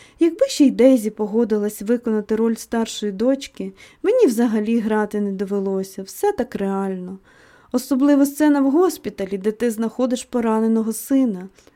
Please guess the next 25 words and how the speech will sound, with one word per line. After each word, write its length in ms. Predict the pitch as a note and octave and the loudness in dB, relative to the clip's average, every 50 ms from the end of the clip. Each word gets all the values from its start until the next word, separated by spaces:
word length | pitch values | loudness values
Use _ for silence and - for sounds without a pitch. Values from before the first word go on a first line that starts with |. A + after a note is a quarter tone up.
| _ _ | _ _
Знаєш, 640 | G#3+ G#3 A3+ A3+ A3+ A#3 B3 C4 C4+ B3 A#3 - | 0 2 4 4 6 4 4 4 4 2 0 -4
коли 260 | - - A3 G#3+ G#3+ A3+ | -4 -4 -2 0 0 2
на 140 | A#3 A#3 | 2 2
останній 440 | A#3 A#3 A#3 - A#3 A#3+ B3 B3 A#3 | 0 0 -2 -2 -2 -2 0 0 0
репетиції 680 | A3 A3+ A3 A3 A3 - B3 B3+ B3 C4 - A3+ A3+ | -2 -2 -4 -6 -4 -2 -2 -2 -2 -2 -2 -2 -2
ти 160 | G#3+ - A#3 A3+ | 0 0 0 0
оплакувала 720 | A3+ A3 - A#3 A#3+ A#3+ A#3+ A#3+ - G#3+ G#3+ G#3+ G#3+ G#3 | 0 0 -2 -2 -2 -2 -2 -4 -4 -2 0 0 0 0
його, 580 | G#3 A3 A3 G#3+ G#3+ A#3 A#3 A#3 A3+ A3 - - | 0 -2 -2 0 0 2 2 2 2 0 -2 -4
моє 340 | - A3 A#3 A3+ G#3+ A#3+ B3 | -4 -2 -2 -2 0 0 0
обличчя 540 | B3 B3 A#3 G#3 A#3+ B3+ C4 C4 - B3+ A#3 | 0 0 0 2 2 2 2 2 0 -2 -2
було 240 | G#3 A3+ A3+ A3+ A3+ | -2 0 0 0 0
мокре 440 | A3 A3 A#3 C4 C#4+ C#4+ - A3+ A3 | 0 0 0 0 0 -2 -2 -4 -4
від 160 | G3 G3+ F#3+ | -4 -8 -8
твоїх 280 | - G3 G3+ G3 F#3+ | -6 -6 -6 -6 -8
справжніх 560 | - - - G#3 G#3 G#3 G3+ F#3+ G3 G3+ F#3+ - | -12 -10 -6 -4 -4 -4 -4 -4 -6 -8 -8 -10
сліз. 460 | - - G3 G3+ G3 G3 G3 - - _ - - - - - - _ _ | -10 -10 -8 -8 -6 -8 -10 -12 -18 _ -20 -20 -20 -20 -20 -20 _ _
Сцена 520 | - - - - C4 C4 C4 C4 C4 C4 | -18 -10 0 2 4 4 6 4 4 4
викличе 500 | A#3 B3 C4+ C4 C4+ C4 B3 A#3+ - C4 | 4 2 2 2 2 -2 -4 -2 -2 -4
шалені 500 | A#3+ - B3+ A#3+ B3 B3 C4 C4 C4 B3+ | -2 0 0 0 2 2 2 2 2 0
оплески. 760 | - - C#4+ D#4 D4+ D4 - F#3+ F#3+ F#3+ - - - F#3 F#3+ - _ _ - - - - _ _ _ | 0 2 2 2 2 0 -4 -6 -6 -6 -10 -12 -12 -12 -12 -14 _ _ -20 -20 -20 -20 _ _ _
Тільки 300 | - D4 C#4 C#4 C#4+ C#4+ | -2 0 0 2 4 4
не 120 | C#4 C#4 C4+ | 4 4 4
забувай 520 | B3+ D4 C#4 C4 D4+ E4+ G#4+ B4+ A4+ C#4 | 2 0 0 0 0 2 4 4 4 4
вчасно 460 | G#3 - - A3 G#3 G3 - - G#3 | 2 2 -2 -4 -4 -4 -4 -4 -4
витирати 480 | G3+ G#3 G#3 - G#3+ G#3+ G#3 G3 - | -4 -4 -4 -4 -4 -4 -4 -4 -4